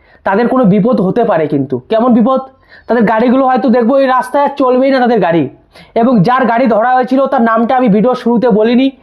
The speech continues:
তো সেই ব্যক্তির নাম হচ্ছে ইমাদুল হক, চতুর্সম্ভব ইমাদুল হক সেই ব্যক্তির নাম। আর আমার মনে হয় না যে তার গাড়িগুলো আর ঠিকঠাক থাকবে এই ভিডিওটা সামনে আসার পর। এবং আপনারা অবশ্যই কমেন্টে জানান যে, যে পুলিশ আমাদের রক্ষক, সেই পুলিশই কিরকম ভক্ষক হয়ে যাচ্ছে।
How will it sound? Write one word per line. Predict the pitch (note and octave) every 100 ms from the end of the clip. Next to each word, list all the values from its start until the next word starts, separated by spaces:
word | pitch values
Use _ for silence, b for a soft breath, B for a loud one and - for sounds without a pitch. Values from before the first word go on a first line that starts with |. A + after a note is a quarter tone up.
| b b b
তো | A3
সেই | B3+ B3+
ব্যক্তির | A#3+ A#3+ C#4
নাম | B3 B3+ B3+
হচ্ছে | B3+ - C4+ C4+ C#4 - - _ _ _ _ _ -
ইমাদুল | A#3+ C4+ A#3+ C4 A#3+
হক, | G3+ A3+ - - -
চতুর্সম্ভব | A3+ A3+ - G#3+ F#3+ D#3
ইমাদুল | A3+ A3+ A3+ B3
হক | E3+ G3+ F#3 - - _ _ _ _ _ _ _
সেই | - A3+
ব্যক্তির | A3 A3+ A#3+
নাম। | G3+ F#3+ D3 - - _ _ _ _ _ _ _ _ _ _ - -
আর | E3+
আমার | G3+
মনে | G#3+ A3
হয় | C4
না | C4+
যে | B3+
তার | C4 C4
গাড়িগুলো | G#3 G#3+ A#3 C4
আর | B3+
ঠিকঠাক | A#3+ - C4+ -
থাকবে | G3+ G3+ A#3+
এই | A3
ভিডিওটা | F#3+ A#3 A#3+ F#3+
সামনে | F#3+ F#3 G#3 A3+
আসার | G3 A3+
পর। | G#3+ G3 F3+ B2 - _ _ b b b b b b b
এবং | A3+ A#3+
আপনারা | A3+ C4 C#4
অবশ্যই | C4+ C#4+ D4
কমেন্টে | C4+ C#4 C#4
জানান | A#3 B3 A3+ D3+
যে, | C#3 G#3
যে | D#3+ G#3
পুলিশ | A#3+ A#3 A3+ C#4+ A#3
আমাদের | G#3 A3+ B3+ G#3
রক্ষক, | G3+ G3+ B3+ A3+ -
সেই | A3+
পুলিশই | G3+ A#3 B3 A#3+
কিরকম | A3 G#3+
ভক্ষক | E3 F3 - B3+
হয়ে | A#3
যাচ্ছে। | G3+ E3+ - C#3